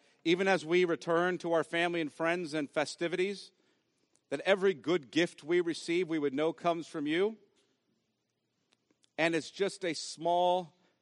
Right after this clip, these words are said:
picture of the greatest goodness we know, which is Jesus Christ himself, the gift of him to us, your church. And we pray that we would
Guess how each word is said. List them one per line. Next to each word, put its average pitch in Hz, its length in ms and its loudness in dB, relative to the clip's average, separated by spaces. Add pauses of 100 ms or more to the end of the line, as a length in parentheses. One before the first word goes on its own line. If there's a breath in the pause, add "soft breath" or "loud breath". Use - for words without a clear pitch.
(1120)
picture 127 460 -4 (1400)
of 139 200 -4
the 139 80 -6
greatest 160 580 0
goodness 156 420 -4
we 160 160 -4
know, 135 280 0
which 123 260 -6
is 143 380 -4 (760)
Jesus 147 400 -6
Christ 139 400 -6
himself, 120 500 -6 (1800)
the 120 60 -8
gift 151 400 0
of 117 100 -2
him 135 300 -2
to 139 180 -6
us, 131 260 0
your 127 120 -8
church. - 500 -10 (760)
And 135 120 -8
we 147 100 0
pray 156 320 6
that 143 220 0
we 151 160 2
would 147 420 4